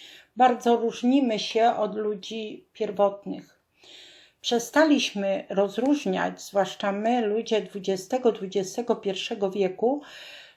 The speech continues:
czy to, co czujemy w tej chwili, to jest głód, czy to jest zachcianka.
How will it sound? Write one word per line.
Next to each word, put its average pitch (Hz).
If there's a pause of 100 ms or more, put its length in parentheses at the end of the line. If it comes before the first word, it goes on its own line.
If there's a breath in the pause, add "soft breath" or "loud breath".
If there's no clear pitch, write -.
(140 loud breath)
czy 220 (120)
to, 214 (340)
co -
czujemy 277
w 294
tej 247
chwili, 185 (540 soft breath)
to 208
jest 180
głód, 202 (320)
czy -
to 170
jest 240
zachcianka. -